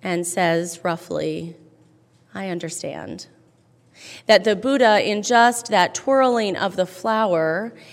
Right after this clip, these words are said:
has given the totality of his understanding of the universe, which is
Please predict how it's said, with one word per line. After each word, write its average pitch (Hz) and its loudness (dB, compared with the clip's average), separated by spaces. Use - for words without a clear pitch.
has 208 0
given 247 4
the 196 2
totality 190 0
of 170 -2
his 190 -6
understanding 175 -4
of 156 -8
the 160 -6
universe, 156 -6
which 185 -6
is 170 -2